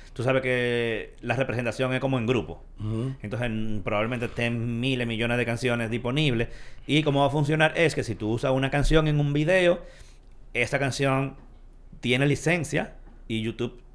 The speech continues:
Speaker 1: tiene ese poder de negociación, está dent-, incluida en el catálogo. Entonces, ese cincuenta y cinco por ciento que YouTube te da de publicidad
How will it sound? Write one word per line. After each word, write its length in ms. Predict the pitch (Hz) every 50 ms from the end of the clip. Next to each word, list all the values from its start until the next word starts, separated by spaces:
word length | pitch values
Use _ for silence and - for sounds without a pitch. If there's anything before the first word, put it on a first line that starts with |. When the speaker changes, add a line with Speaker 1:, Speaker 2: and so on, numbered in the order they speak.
| - - - -
Speaker 1:
tiene 500 | 123 120 117 123 123 127 123 127 123 120
ese 160 | 113 - 131
poder 240 | 113 131 123 127 127
de 80 | 127 123
negociación, 520 | 127 131 120 147 135 143 165 160 160 160 156
está 180 | - 113 110
dent-, 220 | 113 120 120 113 -
incluida 400 | - 131 120 120 123 120 127 131
en 60 | 131
el 60 | 127 127
catálogo. 440 | 147 147 160 151 147 139 139 135 - - - - - - - - -
Entonces, 320 | 120 117 135 135 147 156 -
ese 180 | - - 139 185
cincuenta 420 | 151 180 175 160 175 175 156 160
y 60 | 147 -
cinco 260 | - 175 190 208 185
por 120 | 156 143
ciento 300 | 135 151 147 135 131 127
que 200 | 131 131 127 120
YouTube 340 | 117 123 107 - 147 147 -
te 140 | - 160 147
da 400 | 127 147 151 156 156 - - - - - -
de 180 | - 123 127 131
publicidad 500 | 131 143 139 131 - 151 143 131 113 -